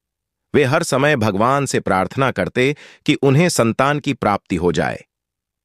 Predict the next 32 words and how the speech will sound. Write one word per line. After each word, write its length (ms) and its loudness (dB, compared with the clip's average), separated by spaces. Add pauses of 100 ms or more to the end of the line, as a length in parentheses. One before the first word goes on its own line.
एक 200 2
सुबह 360 2
रानी 300 0
राजमहल 580 0
के 120 -2
सरोवर 460 2
के 140 -2
किनारे 520 0 (340)
हाथ 260 0 (100)
जोड़कर 600 2
सूर्य 340 2
देवता 380 0
से 120 -4
प्रार्थना 440 -2
कर 160 0
रही 180 0
थीं 200 -4 (280)
कि 80 0
तभी 420 0
एक 140 -4
चमत्कार 480 0
हुआ। 300 -6 (320)
सूर्य 360 2
की 160 -2
उजली 400 0
किरण 340 0
सरोवर 480 2
के 160 -2
किनारे 460 0
रखे 280 -2
पत्थर 400 -2
पर 260 2